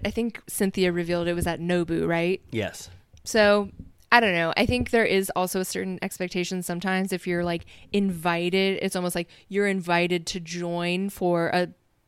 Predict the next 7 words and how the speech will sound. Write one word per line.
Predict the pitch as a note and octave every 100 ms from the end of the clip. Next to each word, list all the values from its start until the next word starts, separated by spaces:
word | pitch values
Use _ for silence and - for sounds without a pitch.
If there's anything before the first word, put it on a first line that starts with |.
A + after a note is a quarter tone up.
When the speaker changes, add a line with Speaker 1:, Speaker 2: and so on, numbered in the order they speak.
| -
Speaker 1:
celebration. | G#3 F#3+ F#3 F3+ - A3+ A3+ G3
It's | G3 -
like, | F3+ F3 - _ -
we're, | F#3 F#3+ F3+ F3
like, | E3+ -
treating | - - G3+ F#3+ F#3 F3+
you | E3+ E3 D#3+ E3+